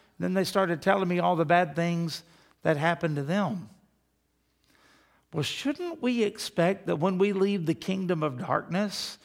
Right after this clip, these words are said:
and go into the kingdom of light, the kingdom of darkness is not gonna be happy about that? I lived a part of my life in West Berlin.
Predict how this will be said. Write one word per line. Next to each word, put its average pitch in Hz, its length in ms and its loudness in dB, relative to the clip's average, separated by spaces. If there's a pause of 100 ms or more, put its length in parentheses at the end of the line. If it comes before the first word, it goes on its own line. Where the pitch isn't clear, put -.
(280)
and 160 220 0
go 185 220 6
into 196 180 2
the 143 100 0
kingdom 180 460 -2
of 123 140 2
light, 185 480 2 (240)
the 165 80 0
kingdom 196 440 0
of 143 120 0
darkness 196 520 2
is 151 140 -2
not 160 220 0
gonna 135 160 -4
be 131 100 -2
happy 123 400 -2
about 269 300 -2
that? 302 420 -4 (3250)
I 240 140 2
lived 214 280 4
a 165 60 4
part 214 300 4
of 190 40 2
my 202 180 4
life 202 640 2 (800)
in 170 180 4
West 202 360 4
Berlin. 175 640 2